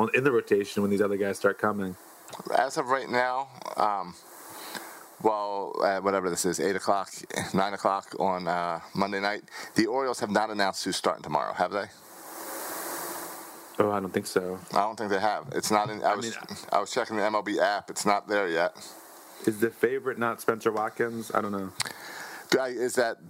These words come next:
Speaker 2: start, give Spencer Watkins the start with the, uh, with a, whatever, uh, bullpen game? Is that the thought? Or,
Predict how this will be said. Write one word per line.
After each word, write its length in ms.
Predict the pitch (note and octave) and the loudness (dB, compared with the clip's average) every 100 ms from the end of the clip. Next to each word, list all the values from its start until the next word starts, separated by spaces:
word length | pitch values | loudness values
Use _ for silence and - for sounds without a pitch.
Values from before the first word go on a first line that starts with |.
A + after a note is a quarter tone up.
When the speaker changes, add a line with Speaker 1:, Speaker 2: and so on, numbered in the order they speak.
| - - | -14 -4
Speaker 2:
start, 580 | - - - A#2 - A2+ | -2 2 2 2 0 0
give 140 | A2+ | 2
Spencer 320 | - A#2 A#2+ | 2 2 4
Watkins 520 | A2 A2 - - B2 | 2 2 -2 2 2
the 60 | A2+ | 2
start 380 | - B2+ A#2 - | 2 4 2 0
with 180 | G#2 - | 0 4
the, 240 | G#2+ G#2 | 4 6
uh, 260 | G2+ G2 F#2+ - - - - - - - - - - - - - | 4 4 0 -4 -12 -10 -10 -10 -10 -10 -8 -8 -8 -14 -18 -2
with 160 | F#2+ G2 | 0 2
a, 240 | G2 F#2 E2+ | 0 -2 -4
whatever, 520 | C2+ G2 F#2+ F#2+ F#2+ | 0 2 4 2 2
uh, 160 | F2+ F2 | 2 2
bullpen 340 | F#2+ G2 A#2 | 0 0 2
game? 240 | A2 A#2+ B2 - | 2 2 -2 -2
Is 80 | - | 2
that 160 | G2+ - | 2 0
the 80 | |
thought? 320 | C3+ A#2+ A#2+ - _ - - | 2 2 2 -4 _ -20 -4
Or, 120 | - | 0